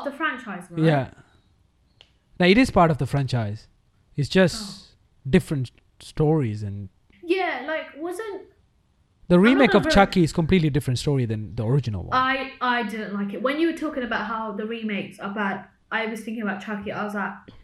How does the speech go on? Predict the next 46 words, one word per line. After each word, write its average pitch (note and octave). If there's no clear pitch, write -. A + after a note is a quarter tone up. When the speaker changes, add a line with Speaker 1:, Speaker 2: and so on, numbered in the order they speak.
Speaker 1:
"I'm G#3+
sorry, G#3
I G3+
did G3+
not G3+
like G3
it." G3+
I A3+
get C4
what C4+
they B3
were B3
trying B3
to G3+
do. G#3+
They G3+
were G3+
trying A3
to A3
make G3+
it G3+
modern G3+
and G3+
stuff, G3
but F#3
it G#3
was, G#3
it A3+
was, G3+
because -
the E4
whole G4+
point, F#3
I'm A#3
gonna D4+
go C#4+
on A#3+
a G3
rant. F#3
The G3+
whole D#4
point G3
of G#3+
the G#3+
first G#3
movie A3